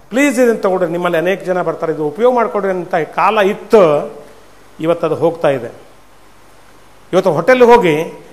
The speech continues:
ಎಲ್ಲ bill ಕೊಟ್ಟ ಮೇಲೆ ಎಲ್ಲ ಕೊಟ್ಟು tips ಇಡ್ಲಿಕ್ಕೆ ನಾವು ಕಲಿತೇವೆ. ಆಶ್ರಮಕ್ಕೆ, ಶಾಲೆಗೆ, ಶಿಕ್ಷಣ, ಎಜುಕೇಷನ್ಗೆ ಏನಾರ ಕೊಡ್ರಿ ಅಂದ್ರೆ ಯಾಕೆ ಕೊಡ್ಬೇಕು? Very interesting.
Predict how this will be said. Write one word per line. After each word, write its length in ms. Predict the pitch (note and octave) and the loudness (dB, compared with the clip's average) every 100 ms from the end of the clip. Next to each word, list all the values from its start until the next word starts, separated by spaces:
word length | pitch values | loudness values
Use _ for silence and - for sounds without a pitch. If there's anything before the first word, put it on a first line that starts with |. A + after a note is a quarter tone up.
| - | -6
ಎಲ್ಲ 300 | E3+ F#3+ A#3+ | 0 2 4
bill 280 | A3+ A3+ A#3 | 2 2 2
ಕೊಟ್ಟ 240 | A3 A3 | 2 0
ಮೇಲೆ 300 | G#3+ G#3 G3+ | 2 2 2
ಎಲ್ಲ 460 | E3 F3 G3+ G#3 G3+ | 0 2 4 4 4
ಕೊಟ್ಟು 580 | A3+ A#3 - D#3 - - - - - - | 0 0 0 -2 -2 -16 -20 -20 -12 -4
tips 320 | D4 D4+ A#3+ | -4 -2 -4
ಇಡ್ಲಿಕ್ಕೆ 300 | A#3+ B3 A#3+ | -2 -4 -4
ನಾವು 120 | A3+ | -4
ಕಲಿತೇವೆ. 720 | A3 G#3+ G#3+ G3 C#3+ D3 - - - - - - - - - | 0 0 2 0 -4 -6 -10 -18 -20 -20 -20 -20 -20 -18 -2
ಆಶ್ರಮಕ್ಕೆ, 640 | G3 F#3+ - A3 G#3+ G#3+ | 0 0 0 -2 0 -2
ಶಾಲೆಗೆ, 400 | - F#3+ F#3+ F#3+ | 0 0 2 0
ಶಿಕ್ಷಣ, 320 | - F#3+ - | -4 -6 -2
ಎಜುಕೇಷನ್ಗೆ 600 | G3+ F3+ F#3 F3 F#3 F3 | -2 -2 -4 -6 -6 -6
ಏನಾರ 200 | F3 F3 | -4 -4
ಕೊಡ್ರಿ 380 | E3+ E3+ F3 F3 | -4 0 0 0
ಅಂದ್ರೆ 360 | E3+ D#3+ D3+ - - - | -4 -2 -6 -6 -20 -6
ಯಾಕೆ 300 | G#3+ A#3 - | 0 0 0
ಕೊಡ್ಬೇಕು? 520 | A#3 A3 G3 D#3+ A#2+ - - - - - - - - - - - - - - - - | -2 0 -2 -4 -10 -14 -20 -20 -20 -20 -20 -20 -20 -20 -20 -20 -20 -20 -20 -20 -10
Very 180 | D3+ F3 | -6 -6
interesting. 560 | F3 F#3 F3+ F3 C#3 | -6 -8 -6 -8 -8